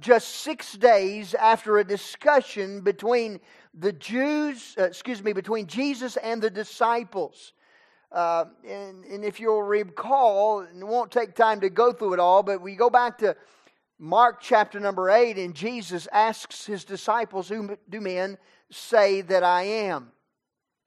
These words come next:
And so in this discussion, uh, the answers are given. Well, some are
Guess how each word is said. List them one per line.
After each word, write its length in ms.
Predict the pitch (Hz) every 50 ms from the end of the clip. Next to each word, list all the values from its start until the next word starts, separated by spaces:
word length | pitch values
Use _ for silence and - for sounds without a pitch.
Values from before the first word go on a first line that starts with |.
| _ -
And 160 | 170 190 180
so 160 | - 220 226
in 260 | 214 226 254 294 294 285
this 220 | 285 269 - -
discussion, 800 | - 233 226 - - - - 180 160 156 - - 190 214 196 _ _ - - _ _ _ 202 -
uh, 320 | 185 185 175 170 170 170 - - 190 165 165 165 160 151
the 360 | 151 190 208 202 190 185 175 -
answers 580 | - 226 269 302 294 - - - 277 240 175 190
are 160 | 180 175 160
given. 540 | 139 156 175 165 147 165 190 220 240 240 _ _ _ _ _ _ _
Well, 520 | - 190 190 226 233 233 220 196 277 - _ _ _ _
some 460 | - - - - 277 311 330 320 285
are 640 | 226 214 220 208 208 202 196 190 185 175 151 147